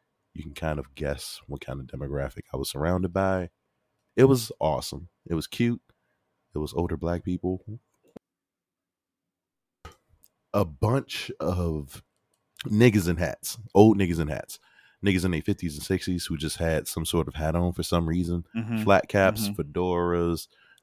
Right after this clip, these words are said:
Speaker 1: uh,
Speaker 2: Kangol.
Speaker 1: linen, Kangos, like, bucket hats, just left and right, old niggas in hats. And that made me wonder if I would get old enough and just start wearing a hat, I would become an old nigga in a hat.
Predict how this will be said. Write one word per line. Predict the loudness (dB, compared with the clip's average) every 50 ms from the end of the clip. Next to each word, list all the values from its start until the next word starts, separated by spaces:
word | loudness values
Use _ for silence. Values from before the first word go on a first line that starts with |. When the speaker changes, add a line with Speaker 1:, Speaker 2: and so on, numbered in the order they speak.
| _ 0
Speaker 1:
uh, | 2 2 2 2 2 0 0 0 0 -2
Speaker 2:
Kangol. | -2
Speaker 1:
linen, | -2 -2 0 0 0 2 2 0 0 0 -2 -4
Kangos, | -4 -4 -2 0 0 0 0 0 2 2 2 2 2 2 2 0 0 -2 -2 -4
like, | -4 -6 0 0
bucket | 0 2 2 2 0 0
hats, | 0 0 0 0 -2 -2 -4 -10 -14 -16 _ _ _ _ _ _ _ -8
just | -8 -4 -2
left | 0 4 4 4 4 2 0
and | 0 2
right, | 2 2 2 0
old | 0 2 2 2 2 0
niggas | -2 -4 -4 -8 -8
in | -8
hats. | -6 -6 -6 -6 -8 -8 -6
And | -6
that | -2 -2
made | 0 0 0 0
me | 0 0
wonder | 0 0 -2 -2 -2 -4 -4 -6 _ _ _ _ _ _ _ _ _ _ _ _ _ _ -16 -8 -8
if | -2 0 0
I | 0
would | 0 0
get | -2 -2 0
old | 0 0 -2 -2
enough | -6 -6 -6 -4 -6
and | -6 -6
just | -6 -8 -8
start | -4 0 0 0 0 0 -4 _ _ _ _ _ _
wearing | -6 -4 -4 -4 -6
a | -6
hat, | -4 -4 -4 -4 -6 -10 _ _ -8
I | -6
would | -6 -6 -8
become | -10 -6 -6 -4 -4 -4
an | -4
old | -4 -4 -4 -4 -6
nigga | -6 -6 -6
in | -8 -8
a | -8
hat. | -6 -8 -8 -8